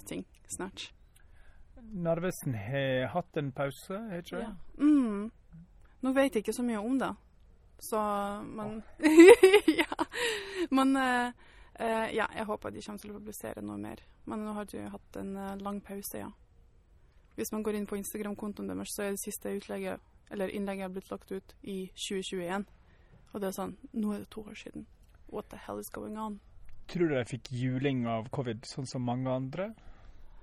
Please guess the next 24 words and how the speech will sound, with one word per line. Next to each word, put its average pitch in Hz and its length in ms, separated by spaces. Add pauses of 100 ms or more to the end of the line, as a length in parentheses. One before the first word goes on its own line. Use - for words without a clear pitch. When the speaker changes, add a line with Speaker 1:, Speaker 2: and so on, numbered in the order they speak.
(400)
Speaker 1:
Det 208 120
kan 240 140
hende. 226 260 (160)
Kanskje 220 260
det 214 80
er 202 80
covid, 240 500
kanskje 214 320
det 208 240
er 202 540 (120)
dårlig 208 400 (140)
selvtillit, 226 680
sånn 226 280
som 247 160
mange 269 220
andre 247 320
også. - 540 (320)
<laughs> 330 160 (240)
Speaker 2:
Vi - 60
kan 131 100
snakke - 280
om 127 180
dårlig 117 240
selvtillit - 760